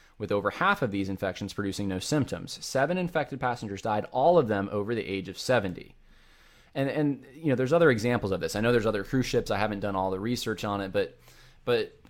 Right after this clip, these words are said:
you know, taking models like that and saying, "Okay, like, this is what the virus can do." It can definitely really harm people that are older, people with pre-existing conditions. There's no question about this, but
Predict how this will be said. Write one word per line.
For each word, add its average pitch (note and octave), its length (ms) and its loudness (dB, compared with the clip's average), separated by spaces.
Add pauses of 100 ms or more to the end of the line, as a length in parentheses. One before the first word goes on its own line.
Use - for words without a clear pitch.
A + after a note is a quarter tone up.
(140)
you C3 140 -4
know, A#2 80 0
taking F3+ 360 0
models A2+ 380 2
like G2 180 -2
that G2+ 220 2
and G2 120 -8
saying, G2+ 200 -6
"Okay, G2+ 200 -6
like, G2+ 160 -2
this C#3+ 200 -4
is B2 80 -6
what B2 100 -2
the G#2+ 60 -10
virus G2 340 -2
can F#2 180 -8
do." F2+ 340 -6
It - 60 -18
can G#2 160 -6
definitely G#2+ 720 -4 (520)
really A#2 380 2
harm F#2+ 320 -4
people F#2+ 280 -8
that F#2 100 -4
are F2+ 100 -6
older, G#2+ 400 0
people F#2+ 240 -8
with F#2 300 -10
pre-existing G#2 520 -4
conditions. F#2+ 460 -8
There's F#2+ 160 -8
no F#2+ 100 -6
question G#2+ 460 -6
about F2+ 300 -4
this, F#2 240 -10
but F#2+ 320 -2